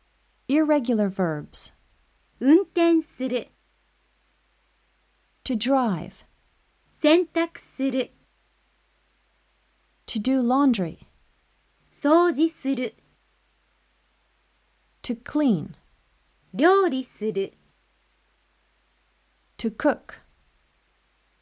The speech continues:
Speaker 1: Adverbs and other expressions.
Speaker 2: ううん。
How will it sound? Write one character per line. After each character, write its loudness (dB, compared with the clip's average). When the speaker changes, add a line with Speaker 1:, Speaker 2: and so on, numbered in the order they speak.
Speaker 1:
Adverbs -2
and 0
other 0
expressions. -6
Speaker 2:
う 0
う 6
ん。 0